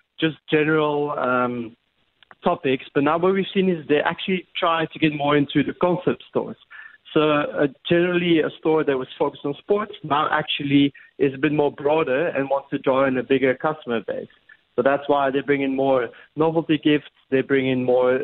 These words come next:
items that actually a normal particular sport customer wouldn't be buying. And that's why we think there's a massive opportunity with, uh, specifically novelty gifts,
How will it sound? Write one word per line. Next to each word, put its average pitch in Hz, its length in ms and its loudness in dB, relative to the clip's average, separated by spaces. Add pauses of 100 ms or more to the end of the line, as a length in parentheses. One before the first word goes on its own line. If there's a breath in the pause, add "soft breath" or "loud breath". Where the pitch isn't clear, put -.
items 147 460 -4
that 147 160 2
actually 156 460 0
a 143 100 -2
normal 151 400 0
particular 139 500 -4 (120)
sport 156 260 0
customer 135 400 -2 (300 loud breath)
wouldn't 131 240 4
be 127 100 4
buying. 120 480 0 (400 soft breath)
And 135 640 0
that's 151 280 0
why 139 240 2
we 151 280 0
think 147 220 -4
there's 131 180 -2
a 127 80 -4
massive 143 340 -4
opportunity 135 600 0
with, 135 240 2 (260)
uh, 123 200 2
specifically 139 600 0
novelty 127 480 0
gifts, 135 220 -2